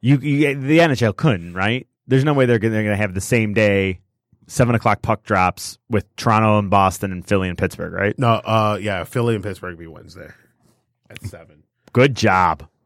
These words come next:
Speaker 1: N H L scheduling.
Speaker 2: In Nashville, Nashville, Colorado, Thursday. Winnipeg, Minnesota, there you, at seven.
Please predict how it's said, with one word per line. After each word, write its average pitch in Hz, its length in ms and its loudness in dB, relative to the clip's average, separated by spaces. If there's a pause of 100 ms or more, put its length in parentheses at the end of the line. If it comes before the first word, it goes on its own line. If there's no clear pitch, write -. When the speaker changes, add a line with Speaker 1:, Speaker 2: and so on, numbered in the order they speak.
(260)
Speaker 1:
N 117 160 4
H 143 220 4
L 95 260 4 (920)
scheduling. 95 760 0 (280)
Speaker 2:
In 87 120 -20
Nashville, 98 520 -8
Nashville, 117 320 -2
Colorado, 101 520 -2
Thursday. 104 880 -6 (1500)
Winnipeg, 156 420 -2
Minnesota, 131 800 2
there 147 240 2
you, 113 200 -4
at 113 240 0
seven. 107 560 -2